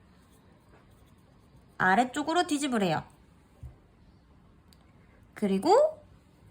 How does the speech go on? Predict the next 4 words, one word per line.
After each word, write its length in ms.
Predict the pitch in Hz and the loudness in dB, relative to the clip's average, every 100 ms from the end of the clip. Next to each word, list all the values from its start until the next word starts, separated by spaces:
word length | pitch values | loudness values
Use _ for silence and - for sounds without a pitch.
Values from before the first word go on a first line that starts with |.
| - - - - - - - - | -20 -20 -20 -20 -20 -20 -20 -6
백팔십 760 | 233 208 - 285 262 254 202 - | -2 -2 2 4 4 2 -8 -4
도 300 | 381 622 - - - - | 0 0 -2 -14 -20 -12
시계 360 | - 415 440 | -8 0 4
방향으로 640 | 370 262 214 190 480 622 | 4 4 2 0 -2 -2